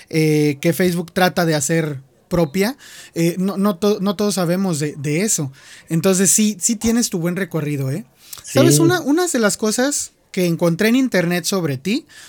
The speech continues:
Speaker 1: son las siguientes y quisiera que, eh, confirmaras o desmintieras alguna de ellas,
Speaker 2: Bien.
Speaker 1: cada una de ellas, mejor dicho. Primero, en internet encontré que eres exalumno de la Escuela de Cri-,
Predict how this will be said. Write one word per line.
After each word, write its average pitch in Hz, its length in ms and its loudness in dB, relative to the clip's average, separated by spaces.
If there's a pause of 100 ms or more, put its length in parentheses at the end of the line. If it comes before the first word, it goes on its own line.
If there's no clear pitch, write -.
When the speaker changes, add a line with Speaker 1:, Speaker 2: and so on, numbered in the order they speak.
Speaker 1:
son 233 220 2
las 285 120 2
siguientes 202 540 0
y 175 80 -4
quisiera 175 440 0
que, 202 380 0
eh, 156 300 0
confirmaras 208 560 0
o 247 60 0
desmintieras 196 840 -2 (440)
alguna 160 520 0
de 147 140 0
ellas, 127 260 -6
Speaker 2:
Bien. 135 120 4
Speaker 1:
cada 190 200 4
una 190 180 0
de 156 140 2
ellas, 139 220 -2
mejor 131 260 -8
dicho. - 240 -16 (560)
Primero, 320 500 4 (480)
en 247 140 4
internet 247 400 2
encontré 254 340 0
que 240 140 0
eres 247 180 2
exalumno 202 580 0
de 233 80 0
la 170 100 2
Escuela 196 320 0
de 208 120 0
Cri-, 143 220 -6